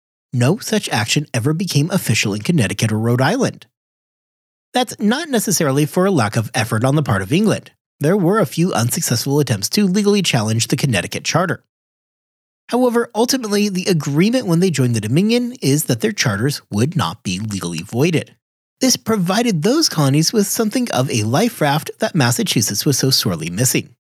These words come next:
The Massachusetts Charter had been legally voided, and therefore they had no legal right to operate following April sixteen eighty-nine, when the Dominion of New England collapsed.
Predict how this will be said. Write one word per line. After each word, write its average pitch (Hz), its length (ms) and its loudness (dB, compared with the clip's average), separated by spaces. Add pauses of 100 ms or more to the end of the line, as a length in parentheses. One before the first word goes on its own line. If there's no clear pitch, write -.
(320)
The 196 120 2
Massachusetts 226 640 0
Charter 135 280 0
had 131 320 0
been 160 180 0
legally 104 400 -2
voided, 208 480 0
and 123 180 0
therefore 170 300 0
they 143 140 2
had 185 260 0
no 165 140 4
legal 156 420 0
right 95 300 -2
to - 180 -2
operate 151 480 -2
following 110 400 2
April 107 320 -4
sixteen - 460 -4
eighty-nine, 95 680 -4 (280)
when 190 120 2
the 196 80 2
Dominion 113 340 -2
of 101 100 -2
New 107 140 2
England 90 300 -8
collapsed. - 800 -4